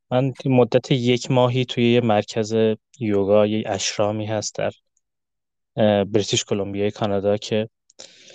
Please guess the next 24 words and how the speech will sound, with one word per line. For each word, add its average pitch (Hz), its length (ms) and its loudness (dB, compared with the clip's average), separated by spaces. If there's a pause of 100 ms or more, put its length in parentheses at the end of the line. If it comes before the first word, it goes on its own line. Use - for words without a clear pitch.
(340)
یک 127 200 0
ماهی 135 220 4
من 131 180 0
اونجا 117 400 2
بودم 101 480 -4 (180)
که - 120 -10
اون 117 460 -8 (240)
مرکز 110 380 -2
خب - 260 -4
بر 98 380 2
اساس 107 460 0 (540)
در 101 180 0
اصل، - 520 -2
اه، 104 340 -2 (100)
حول 104 160 2
و 101 60 2
حوش، 110 300 0
اه، 104 200 2 (1400)
در 104 160 2
اصل 104 200 -2
تمرین‌های 101 580 0
معنوی 98 560 -2
یوگا 104 520 2
در 95 140 0